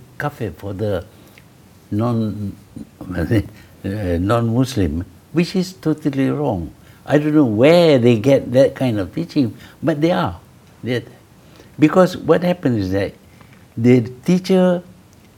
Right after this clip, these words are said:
has studied med-, uh, religion, and he wants to be sure that he becomes the leader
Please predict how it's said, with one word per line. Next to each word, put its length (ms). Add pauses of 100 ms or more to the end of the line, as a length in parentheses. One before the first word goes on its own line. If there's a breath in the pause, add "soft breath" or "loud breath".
(380)
has 160
studied 500
med-, 240
uh, 540 (320)
religion, 800 (560 soft breath)
and 240
he 240
wants 460
to 100
be 240
sure 340
that 300
he 480 (560 loud breath)
becomes 680
the 560 (440)
leader 520